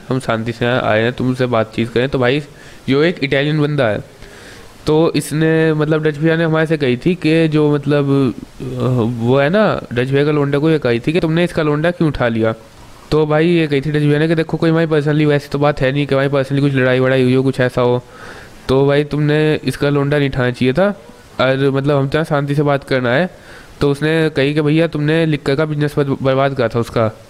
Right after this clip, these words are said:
चाची का, तो भैया इसलिए वो बंदा ने उठा लिया। और भाई अब मैं, अगर तुम मेरा एक काम करोगे तो मैं उसे लोंडे को वापस तुम्हें दे दूंगा, क्योंकि हमारी कुछ personal दुश्मनी तो है नहीं। और एकदम से फिर वो हमारे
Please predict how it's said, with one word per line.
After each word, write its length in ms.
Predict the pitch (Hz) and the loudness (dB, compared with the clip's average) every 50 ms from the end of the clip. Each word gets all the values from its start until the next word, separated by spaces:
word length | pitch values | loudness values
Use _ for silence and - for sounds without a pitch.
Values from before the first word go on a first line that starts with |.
| - - | -6 -4
चाची 220 | 113 117 113 123 123 | -4 -2 -2 -2 -2
का, 180 | 156 165 143 | 0 0 0
तो 160 | 120 - - | -2 -2 -2
भैया 180 | 113 120 131 147 | 0 2 2 2
इसलिए 240 | 147 - 135 135 139 | 0 0 0 0 0
वो 60 | 135 | 0
बंदा 200 | 127 127 131 151 | 0 0 -2 -2
ने 60 | 165 | -2
उठा 180 | 160 - - 123 | -2 0 0 0
लिया। 220 | 113 113 107 107 | 0 2 0 0
और 540 | 107 - - - - - 113 127 131 135 135 | -2 -4 -8 -10 -4 0 0 2 2 2 2
भाई 240 | 131 135 143 156 165 | 2 2 2 0 0
अब 220 | - - 147 143 | 0 0 0 0
मैं, 480 | 147 147 147 147 143 143 143 151 165 165 | 0 0 0 2 2 2 2 2 2 0
अगर 220 | - 147 147 160 | 0 0 0 0
तुम 200 | 156 156 156 156 | -2 -2 -2 0
मेरा 160 | 156 156 165 | 0 2 2
एक 140 | 175 180 175 | 0 0 0
काम 180 | - 156 160 160 | 0 0 0 0
करोगे 260 | 151 135 117 110 117 | 0 0 0 0 0
तो 120 | 113 143 | 0 0
मैं 100 | 135 139 | 0 0
उसे 220 | 151 151 - 165 160 | 0 0 0 0 0
लोंडे 260 | 151 147 143 147 151 | 0 0 0 0 0
को 100 | 147 156 | 0 0
वापस 220 | 151 147 139 147 | 0 0 -2 -4
तुम्हें 200 | - - 151 151 | -4 -2 -2 0
दे 100 | 139 135 | 0 0
दूंगा, 280 | 127 123 123 139 160 180 | 0 0 0 0 0 0
क्योंकि 220 | 175 - 143 139 | -2 -4 -2 0
हमारी 200 | 135 135 139 143 | 0 2 2 0
कुछ 140 | 139 160 156 | 0 -2 -2
personal 320 | - - 139 131 123 143 139 | -2 -2 -2 0 0 0 0
दुश्मनी 260 | 139 135 143 143 143 | 0 0 0 0 0
तो 120 | 135 143 | 0 0
है 180 | 131 127 123 127 | 0 0 0 0
नहीं। 140 | 156 185 175 | 0 -2 -2
और 200 | - - 139 135 | -2 -2 0 0
एकदम 220 | 139 139 143 143 | 0 0 0 -2
से 120 | 143 151 | -2 -2
फिर 140 | 147 - 151 | -2 0 0
वो 60 | 151 147 | 0 0
हमारे 180 | 147 147 143 | 0 0 -2